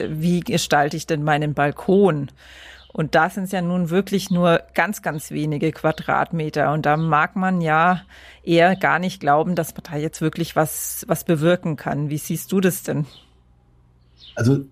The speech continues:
Speaker 2: ich glaub, das ist ganz, ganz wichtig, weil den Balkonen in, gerade in den größeren Städten, wo sehr viel Natur versiegelt ist, natürlich total viel Bedeutung zukommt, denn sie sind die wenigen Stellen, die unversiegelten Boden haben.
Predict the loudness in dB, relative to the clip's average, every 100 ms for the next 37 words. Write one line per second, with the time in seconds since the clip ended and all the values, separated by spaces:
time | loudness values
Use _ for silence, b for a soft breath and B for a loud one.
0 | _ -4 0 2 0 -4 -2 -2 -2 -2
1 | 0 0 2 0 0 0 -6 -4 -4 -2
2 | -2 -4 2 4 6 6 6 4 -2 -2
3 | 0 0 0 0 -2 -2 -2 -2 -8 -6
4 | -2 0 4 6 6 2 0 -2 -4 -2
5 | -2 -2 -2 -2 -2 -4 -4 -6 2 2
6 | 2 0 0 2 2 4 0 B B B
7 | _ 2 2 2 2 0 -6 -6 -4 -2
8 | -4 -2 -2 2 2 4 2 2 2 2
9 | 2 4 4 6 4 4 2 0 -6 -20
10 | _ 0 0 2 2 2 4 2 2 0
11 | 2 4 4 4 2 2 0 2 2 4
12 | 4 2 2 -2 -4 -6 -4 -4